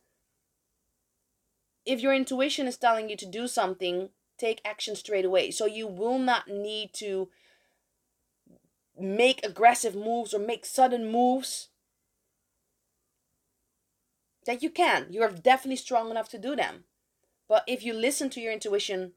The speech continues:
before that, you can dance. You can rattle your tail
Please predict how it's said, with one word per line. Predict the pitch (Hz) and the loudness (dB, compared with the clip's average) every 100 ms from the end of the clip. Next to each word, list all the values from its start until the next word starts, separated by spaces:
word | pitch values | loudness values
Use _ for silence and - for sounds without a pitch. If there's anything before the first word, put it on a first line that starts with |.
| - | -14
before | 190 - 269 | -12 0 4
that, | 247 - | 4 0
you | 180 | -6
can | 254 285 247 | 0 0 2
dance. | 240 262 247 160 147 - - _ _ - | 2 2 0 -4 -8 -14 -14 _ _ -10
You | 214 | -2
can | 240 214 - _ - | 2 2 0 _ 2
rattle | 196 254 269 | 8 10 10
your | 247 | 8
tail | 247 - 277 254 127 | 2 2 2 2 0